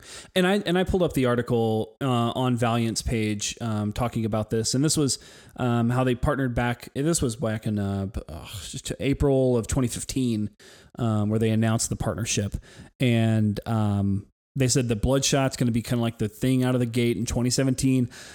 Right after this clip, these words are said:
Now, I haven't, I still haven't seen, uh, a, a, a sliver of this inside of any sort of other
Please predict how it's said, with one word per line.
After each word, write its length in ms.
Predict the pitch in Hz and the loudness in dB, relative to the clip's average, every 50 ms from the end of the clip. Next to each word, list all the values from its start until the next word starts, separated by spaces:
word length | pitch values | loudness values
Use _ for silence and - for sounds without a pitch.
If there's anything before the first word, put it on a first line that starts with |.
| - - | -8 -2
Now, 180 | - 123 - - | -2 -2 -2 -2
I 180 | - 135 156 160 | -2 0 2 4
haven't, 380 | 143 156 151 143 131 123 - - - | 4 4 4 4 2 0 -2 -6 -4
I 160 | 127 135 143 | -2 0 0
still 220 | 135 - - 135 | 2 2 2 2
haven't 260 | 120 123 123 117 117 - | 2 2 2 0 0 0
seen, 520 | - - 127 120 117 117 113 113 113 - - _ _ _ _ - | 0 2 2 2 4 4 4 2 0 -2 -4 _ _ _ _ -2
uh, 300 | 120 113 110 110 107 - - | 0 2 2 2 0 0 -2
a, 300 | - 120 110 107 104 101 101 107 - - _ _ _ - | -2 0 2 2 2 0 -2 -4 -8 -12 _ _ _ -6
a, 400 | 113 98 80 - - - 107 - - | -4 -4 -4 -4 -4 -6 -8 -6 -6
a 100 | - 127 | -4 0
sliver 460 | - - - - 131 139 139 139 135 | 0 2 2 2 2 2 4 4 2
of 120 | 123 110 110 | 2 2 2
this 240 | 117 117 110 - - | 2 2 2 2 0
inside 360 | 113 113 - - 113 107 107 | 0 0 0 0 0 2 2
of 200 | 110 107 104 107 | 2 2 0 0
any 140 | 107 113 113 107 | 0 0 0 0
sort 200 | - - 110 107 | 0 0 0 0
of 260 | 104 104 101 - - - _ _ _ _ _ _ _ _ _ | 0 -2 -4 -6 -12 -18 _ _ _ _ _ _ _ _ _
other 460 | - 151 151 147 139 131 123 117 113 | 0 2 4 4 4 4 4 2 -2